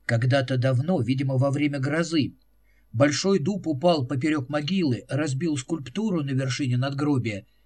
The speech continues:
и сдвинул покрывающую могилу плиту. Чуть подальше кладбища находилась пещера отшельника, вырытая в крутом склоне холма.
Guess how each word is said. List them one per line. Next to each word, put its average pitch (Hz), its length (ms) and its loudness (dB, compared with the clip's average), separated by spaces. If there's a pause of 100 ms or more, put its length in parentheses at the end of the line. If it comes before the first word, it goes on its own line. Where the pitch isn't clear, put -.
(160)
и 180 140 -2
сдвинул 135 640 -2
покрывающую 135 760 0
могилу 127 440 2
плиту. 123 540 -2 (400)
Чуть - 360 4
подальше 160 600 2
кладбища 120 760 0 (320)
находилась 139 560 2
пещера 143 500 2
отшельника, 110 680 -2 (600)
вырытая 139 640 2
в 123 60 -4
крутом 131 420 0
склоне 120 420 2
холма. 113 440 -2